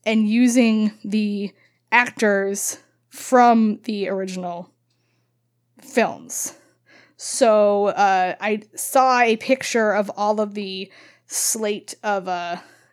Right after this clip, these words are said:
actors, and they've got, um, Michael B. Jordan and Haley Atwell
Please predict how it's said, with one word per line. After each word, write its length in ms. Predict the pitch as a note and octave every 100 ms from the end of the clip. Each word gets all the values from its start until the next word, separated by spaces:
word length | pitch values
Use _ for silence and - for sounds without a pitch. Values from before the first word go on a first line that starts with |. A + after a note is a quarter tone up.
| _
actors, 720 | G3+ G#3 A#3+ G#3+ F#3+ F3+ F#3 -
and 240 | G3+ F#3+
they've 180 | F#3+ F#3+
got, 320 | F#3+ - - _ -
um, 380 | F3 D#3+ - A#3
Michael 280 | G3+ F#3+ G3+
B. 160 | G#3
Jordan 840 | G#3+ E4 D#4+ D4 C4+ C4+ C4+ C4+ C#4 - - - - -
and 280 | A3 G3 G#3+ _
Haley 420 | - A3+ F#3 F#3 -
Atwell 880 | C4 B3+ B3 A#3 A3+ G#3+ G#3+ G#3+